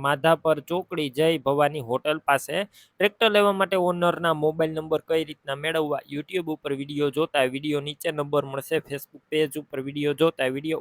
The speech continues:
ઉપર નંબર મળશે. અશોકસિંહ નામ એકાસી પાંચ ઓગણસાઠ વાળા નંબર પર ફોન કરી ટ્રેક્ટર લઈ શકો છો. તમે જે ઓજાર જોઈ રહ્યા છો, ઓજારની અંદર તમે જે નવિયા જોઈ રહ્યા છો, નવિયા વેચવાના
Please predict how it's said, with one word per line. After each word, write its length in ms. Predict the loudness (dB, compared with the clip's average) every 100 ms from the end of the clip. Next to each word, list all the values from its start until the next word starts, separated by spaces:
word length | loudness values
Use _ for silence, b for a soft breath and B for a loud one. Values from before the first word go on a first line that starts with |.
| -4
ઉપર 220 | -2 -2 0
નંબર 280 | -4 -2 -2
મળશે. 300 | -2 -2 0 -2 -2 _ -12
અશોકસિંહ 460 | -10 -8 -8 -8 -4
નામ 200 | -2 -4 -6
એકાસી 380 | -6 -6 -6 -8
પાંચ 180 | -8 -6
ઓગણસાઠ 480 | -6 -6 -4 -6 -2 -2
વાળા 200 | -2 -2
નંબર 260 | -4 -4 -4
પર 120 | -8 -6
ફોન 180 | -10 -10 -8
કરી 180 | -6 -6
ટ્રેક્ટર 340 | -10 -6 -2 0
લઈ 160 | -2 -2
શકો 240 | -4 -4 -2
છો. 100 | -2 -2 -6 _ _ _ _ _ _ _ -6
તમે 160 | -2 2
જે 160 | 2 2 2
ઓજાર 260 | 6 4 6
જોઈ 120 | 4 4
રહ્યા 200 | 2 0
છો, 100 | -2 0
ઓજારની 420 | 2 2 2 -4
અંદર 180 | 0 -2 -2 _ _
તમે 240 | -10 -6 -2
જે 100 | 0 0 2
નવિયા 420 | 2 6 6 6
જોઈ 180 | 4 2
રહ્યા 220 | 2 0 -2
છો, 100 | -6 -2
નવિયા 380 | 0 2 4 4 4
વેચવાના 540 | -4 0 0 2 0